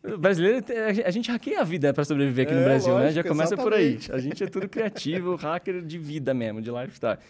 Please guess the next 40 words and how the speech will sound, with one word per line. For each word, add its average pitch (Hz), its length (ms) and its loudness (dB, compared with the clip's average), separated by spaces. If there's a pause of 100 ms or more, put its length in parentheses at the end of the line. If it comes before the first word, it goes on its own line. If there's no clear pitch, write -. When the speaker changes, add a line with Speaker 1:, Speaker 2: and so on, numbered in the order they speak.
(160)
Speaker 1:
Mas 127 140 -6
teve 156 220 0
até 143 140 0
uma 165 100 -2
notícia 156 240 -6
recente 143 360 -4
de 135 100 -4
um 143 100 0
grupo 135 380 -4
que, 120 480 -4 (100)
é, 107 100 -10 (160)
acho - 160 -12
que 127 40 -6
uma 127 40 -4
operação 131 300 -4
na 131 100 -2
Espanha, 170 580 -6 (300)
prendeu 127 340 0
um, 135 40 0 (200)
um, 110 380 -4 (120)
um 101 60 -8
grupo 117 340 -6
lá 107 140 -2
que - 80 -20
tava 104 300 -6
fazendo 104 260 -12
ransomware, 110 440 -10 (480)
e 120 120 -4
o 117 320 -4
desenvolvedor 131 600 -2
do 165 120 -6
vírus 127 300 -4
deles 120 320 -4
lá 123 100 -6
na 123 80 -6
Espanha 135 360 -8
era 120 180 -6
um - 20 -6
grupo 135 180 -10
brasileiro. 151 420 -8